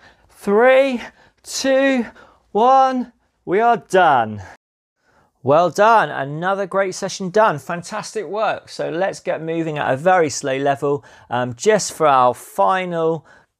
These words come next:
five minutes, um, just to ease down, gradually recover, and, um, get ready for our next week to follow soon.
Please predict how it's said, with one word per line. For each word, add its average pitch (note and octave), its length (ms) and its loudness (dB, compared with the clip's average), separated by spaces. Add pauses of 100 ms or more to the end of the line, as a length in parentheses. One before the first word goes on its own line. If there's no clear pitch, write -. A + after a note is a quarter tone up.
(160)
five D#3 320 2
minutes, D3 680 -6
um, B2+ 380 2
just - 200 -16
to C3+ 240 -10
ease E3 220 -6
down, C#3 420 -6
gradually D#3+ 720 -2 (180)
recover, E3 600 0 (480)
and, B2+ 560 -6
um, B2+ 260 -4
get B2 220 -2
ready C#3 180 0
for C#3+ 260 0
our C#3+ 600 -2
next - 640 -8
week C#3 580 -6
to - 160 -8
follow F3+ 380 2
soon. D#3+ 600 0